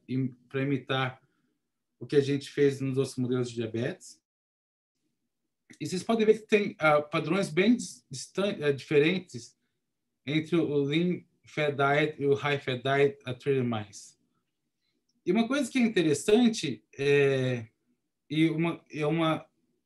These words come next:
é um evento que eu tô muito interessado em estudar, é o que acontece early na infecção.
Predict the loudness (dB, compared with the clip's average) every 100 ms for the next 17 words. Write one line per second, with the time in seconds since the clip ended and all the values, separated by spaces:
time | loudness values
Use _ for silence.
0 | _ _ _ _ _ -10 -6 -2 0 0
1 | -2 -2 0 0 0 -4 -2 -2 -2 -2
2 | -2 -2 -4 -2 -2 0 -2 -2 _ _
3 | _ _ -14 -12 -4 -4 -4 -12 _ _
4 | _ _ _ _ _ _ 0 0 2 -2
5 | -2 -4 -4 -8 -6 -2 2 4 2 0
6 | -4 -2 -4 -4 -8 -8 -8